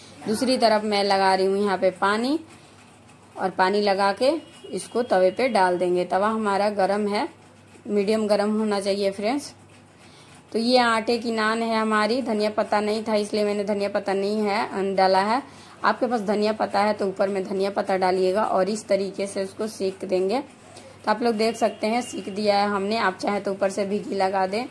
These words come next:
या फिर उतार कर भी लगा सकते हैं, जैसे आपको अच्छा लगे वैसे घी लगा सकते हैं यहाँ पे। तो मैं इस तरीके से तवे पे ही घी लगा दी हूँ और देखिए अब बस ये हो चुका है, मैंने इसे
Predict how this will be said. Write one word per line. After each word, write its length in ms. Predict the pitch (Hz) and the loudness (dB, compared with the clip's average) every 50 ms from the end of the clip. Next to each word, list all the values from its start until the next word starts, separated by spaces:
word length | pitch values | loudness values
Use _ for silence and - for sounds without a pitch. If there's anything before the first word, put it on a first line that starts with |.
| - - - 240 | -12 -14 -6 -2
या 140 | 202 185 180 | 0 0 0
फिर 380 | 190 202 185 190 185 180 180 180 - - - | 0 -2 -2 0 -2 -2 -4 -6 -8 -10 -8
उतार 300 | 190 185 190 180 180 180 | -6 0 2 2 2 2
कर 180 | 180 208 208 214 | 0 -2 -2 0
भी 120 | 208 226 | 0 0
लगा 280 | 208 196 190 190 185 190 | 0 0 2 2 2 0
सकते 320 | 190 - 190 208 - - 196 | 0 -2 -8 -8 -6 -6 -4
हैं, 200 | 208 240 285 294 - - - - - - - - - 196 | -4 -4 -4 -6 -10 -14 -20 -20 -20 -20 -20 -12 -8 -4
जैसे 260 | 202 233 226 233 277 | -2 -2 2 4 4
आपको 240 | 247 214 - - 196 | 4 4 2 0 0
अच्छा 200 | 190 196 220 196 | 0 0 -2 0
लगे 240 | 190 180 185 214 247 | 0 0 0 0 0
वैसे 320 | 247 208 190 190 - 214 | 4 4 4 4 2 -2
घी 240 | 190 180 202 208 190 190 | -2 0 0 2 2 2
लगा 260 | 180 175 180 180 175 | 2 2 2 2 2
सकते 340 | 170 190 175 165 - - 175 | 0 -4 -8 -8 -6 -6 -4
हैं 80 | 180 185 | -4 -4
यहाँ 180 | 185 175 170 | -2 -4 -4
पे। 180 | 170 180 175 - - - - - - - - - - - - - | -2 -2 -4 -4 -6 -12 -18 -18 -18 -18 -18 -18 -18 -16 -8 -4
तो 80 | 208 208 | -2 2
मैं 200 | 220 233 269 277 | 2 2 2 2
इस 200 | - 247 220 - - | 0 -2 -4 2 2
तरीके 380 | 226 214 220 214 196 220 214 214 | 4 4 4 0 0 -2 -2 0
से 160 | - 247 285 415 415 - - - | 2 0 0 0 -2 -6 -10 -4
तवे 240 | - 202 196 208 214 | -2 0 0 0 0
पे 140 | 208 214 220 | -2 -2 -2
ही 200 | 220 226 233 233 214 | -2 -2 -2 -2 -2
घी 140 | 208 208 202 | -2 0 2
लगा 300 | 196 190 185 190 190 196 | 2 2 4 4 2 2
दी 140 | 202 214 220 220 | 2 0 -2 -2
हूँ 240 | 233 240 262 311 - - - - - - - - - - - - - - - - - - - - - - - - - - - | -2 -2 -4 -4 -6 -8 -16 -18 -18 -20 -20 -20 -20 -20 -20 -20 -20 -20 -20 -20 -20 -20 -20 -20 -20 -20 -20 -20 -16 -8 -2
और 120 | 180 190 196 | 0 0 2
देखिए 420 | 190 202 202 202 - 254 285 339 - - - - - - - - - - - - - - - - - - - - - - - - - - | 2 0 0 0 2 2 2 2 2 -6 -18 -20 -20 -20 -20 -20 -20 -20 -20 -20 -20 -20 -20 -20 -20 -20 -20 -20 -20 -20 -20 -14 -6 -4
अब 120 | 196 190 | -4 2
बस 260 | 196 214 247 - - | 4 4 4 4 2
ये 140 | 226 214 214 | -2 0 0
हो 200 | 214 196 214 214 220 | 0 0 0 0 0
चुका 300 | 214 240 214 202 214 202 | -2 -4 -2 2 2 2
है, 200 | 214 226 247 262 | 2 2 0 0
मैंने 260 | 226 190 202 196 202 196 | 0 0 0 0 0 0
इसे 220 | 190 - - 247 | -2 -2 -2 -2